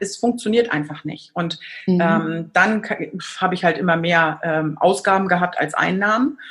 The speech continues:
Speaker 1: Und dann habe ich irgendwann gemerkt, okay, das fun-, so funktioniert es nicht. Und dann hatte ich eben schon noch so ein paar, ich war schon auch zur Schuldnerberatung, bin rechtzeitig dahin gegangen und habe gesagt, „Gucken Sie sich das bitte an.“ Und alle haben immer zu mir gesagt, „Aber mit Ihrem Namen und Ihren Möglichkeiten ist das alles überhaupt gar kein Problem.“ Und dann,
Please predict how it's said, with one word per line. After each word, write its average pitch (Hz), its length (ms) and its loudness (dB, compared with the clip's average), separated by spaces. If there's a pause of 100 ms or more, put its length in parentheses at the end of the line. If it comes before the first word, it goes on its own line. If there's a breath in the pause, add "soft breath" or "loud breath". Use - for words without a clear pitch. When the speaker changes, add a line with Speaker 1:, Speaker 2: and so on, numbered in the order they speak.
(180 loud breath)
Speaker 1:
Und 175 320 -2
dann 170 180 4
habe 190 120 0
ich - 80 -8
irgendwann 190 360 0
gemerkt, 185 360 0
okay, 170 140 -8
das 160 220 -10
fun-, 196 160 -6
so 240 220 0
funktioniert 190 580 -2
es - 160 -8
nicht. 113 200 -10
Und 151 80 -6
dann 170 140 0
hatte 196 180 -2
ich - 120 -8
eben 185 200 0
schon 196 160 -2
noch 185 120 -2
so - 120 -6
ein 180 80 -2
paar, 180 240 2
ich 180 120 -4
war 214 160 6
schon 247 160 -2
auch - 220 -2
zur 202 100 -6
Schuldnerberatung, 196 840 2
bin 175 120 2
rechtzeitig 196 520 -2
dahin 180 340 0
gegangen 170 340 -2
und 170 120 -2
habe 170 100 -4
gesagt, 165 260 -2
„Gucken 220 300 -2
Sie 175 100 -4
sich 180 120 -6
das 170 180 -6
bitte - 240 -2
an.“ 165 140 0
Und 151 80 -2
alle 214 180 2
haben 196 120 2
immer 185 180 0
zu - 140 -8
mir 180 120 2
gesagt, 165 300 0
„Aber 160 120 0
mit 156 220 -6
Ihrem 269 320 4
Namen 185 420 0 (300 loud breath)
und 180 180 -4
Ihren 254 240 6
Möglichkeiten 170 960 -2 (320 loud breath)
ist 208 180 -2
das 190 140 -8
alles 202 260 4
überhaupt 202 300 2
gar 247 120 2
kein 208 200 0
Problem.“ 190 420 0
Und 170 60 -2
dann, 165 160 -2